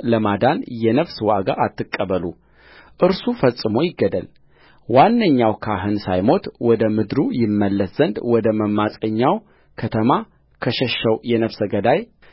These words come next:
የነፍስ ዋጋ አትቀበሉ። ደም ምድሪቱን ያረክሳታልና የምትኖሩባትን ምድር አታርክሱአት። በደም አፍሳሹ ደም ካልሆነ በቀር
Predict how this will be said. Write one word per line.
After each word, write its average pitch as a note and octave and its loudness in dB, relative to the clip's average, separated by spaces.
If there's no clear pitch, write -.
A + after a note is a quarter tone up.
የነፍስ A#2+ 2
ዋጋ G2+ 0
አትቀበሉ። G2 -4
ደም F#3 4
ምድሪቱን B2 0
ያረክሳታልና G2+ -2
የምትኖሩባትን B2 2
ምድር A#2+ 2
አታርክሱአት። A2+ -2
በደም A#2+ 4
አፍሳሹ B2 -2
ደም A2 0
ካልሆነ G2+ -2
በቀር D#3 0